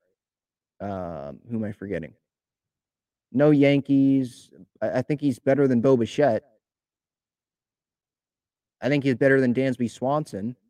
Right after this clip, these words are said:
I mean, the money proved that this offseason, right? Dansby's, I love Dansby, but Xander, I think, is a better player. So he's higher than,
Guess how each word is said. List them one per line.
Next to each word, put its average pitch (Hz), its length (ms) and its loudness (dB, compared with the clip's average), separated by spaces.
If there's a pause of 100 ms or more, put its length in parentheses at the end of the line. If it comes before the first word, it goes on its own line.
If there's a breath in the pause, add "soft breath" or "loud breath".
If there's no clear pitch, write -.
(640)
I - 20 -6
mean, 101 300 -6
the 123 80 -2
money 123 360 2 (440)
proved 160 280 -2
that 95 260 -10
this 90 160 -16
offseason, 95 600 -12
right? 101 220 -10 (500)
Dansby's, 139 380 0
I 120 80 0
love 131 240 4
Dansby, 117 480 -6
but 90 140 -8 (520)
Xander, 131 320 -4
I 117 40 -2
think, 113 200 -8
is 117 100 -8
a 113 40 -6
better 123 220 0
player. 104 400 -6 (800)
So 143 100 2
he's 151 140 4
higher 185 400 2
than, 147 260 -2